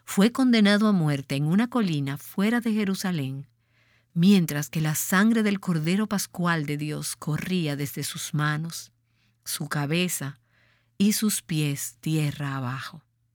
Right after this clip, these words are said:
Y en ese momento, Jesús, el Cordero de Dios, inmolado y sacrificado, cumplió todos esos tipos de imágenes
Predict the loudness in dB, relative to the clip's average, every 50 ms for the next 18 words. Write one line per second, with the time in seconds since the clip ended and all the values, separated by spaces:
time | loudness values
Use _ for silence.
0 | _ _ _ _ _ _ _ _ _ _ _ _ _ _ 0 2 4 6 6 8
1 | 8 8 8 6 4 2 2 0 0 0 0 -2 -2 -4 -4 -6 -8 -10 -12 -14
2 | -14 _ _ _ _ _ _ _ _ _ _ _ _ _ _ _ _ _ _ _
3 | _ _ -4 -2 -2 -2 -2 -2 0 0 2 2 0 0 -4 -8 -12 -8 _ -2
4 | 0 0 0 -2 -4 -4 -4 -4 -2 -2 -2 0 0 0 0 0 0 0 0 0
5 | -2 -2 -2 -4 -6 -8 -10 -12 -14 -16 _ _ _ _ _ _ _ _ _ _
6 | _ _ _ _ 4 6 6 6 6 6 4 4 6 6 6 6 6 6 4 2
7 | 2 0 -4 _ _ _ _ 2 4 4 4 2 0 0 0 0 -2 -2 -4 -6
8 | -8 -6 -6 -4 -4 -4 -4 -6 -8 -10 -12 _ _ _ _ _ _ _ _ _
9 | -12 -4 0 0 0 0 2 2 2 4 4 2 0 -2 _ _ _ 2 4 4
10 | 4 4 2 2 0 0 0 0 -2 0 0 2 2 2 2 0 -2 0 0 0
11 | 2 4 4 4 2 2 -2 -4 -6 -8 -10 -12 -14